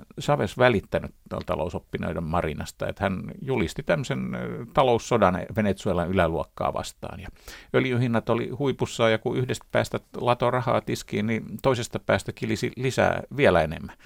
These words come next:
Se oli semmoinen hullun paratiisi tai, tai ehkä köyhän paratiisi. Et todennäköisesti ainoa aikakausi historiassa, jolloin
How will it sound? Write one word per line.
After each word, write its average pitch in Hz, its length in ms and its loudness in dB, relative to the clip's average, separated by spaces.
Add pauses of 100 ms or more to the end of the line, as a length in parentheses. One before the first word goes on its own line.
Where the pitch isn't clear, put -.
(300)
Se - 100 -6
oli 117 60 0
semmoinen 131 240 -2
hullun 120 320 4
paratiisi 107 600 4
tai, 101 360 0
tai 110 160 4
ehkä 107 220 0
köyhän 101 420 4
paratiisi. - 580 -8 (500)
Et - 100 -2
todennäköisesti 147 540 4
ainoa 123 360 2
aikakausi 131 640 0 (100)
historiassa, 92 640 -2 (440)
jolloin 101 300 4